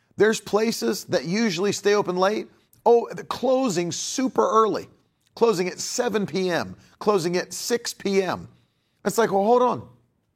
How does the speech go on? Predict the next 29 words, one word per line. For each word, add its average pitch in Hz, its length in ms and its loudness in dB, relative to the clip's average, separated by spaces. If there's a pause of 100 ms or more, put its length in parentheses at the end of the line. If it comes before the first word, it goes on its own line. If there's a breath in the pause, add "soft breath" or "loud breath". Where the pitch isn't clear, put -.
(360)
Why 160 140 4
are 208 120 4
you 214 100 -2
closing?" 202 460 0
I'll, 165 240 2
I'll, 180 280 2
I'll 165 80 -2
say, 170 200 -2 (240 loud breath)
"Why 180 100 4
are 214 80 0
you 226 120 -2
closed?" 214 420 -2 (280 soft breath)
"We 202 180 2
can't 233 320 -2
get 202 180 4
anybody 196 840 0 (380)
to 185 100 -2
cover 202 260 4
these 208 220 0
shifts. 214 320 -4
Nobody 196 420 4
wants 185 500 0
to 196 100 2
work." 190 360 2
What's 202 200 2
the 247 100 0
problem? 233 500 2 (120)
They're 180 100 4
disinterested. 247 800 -4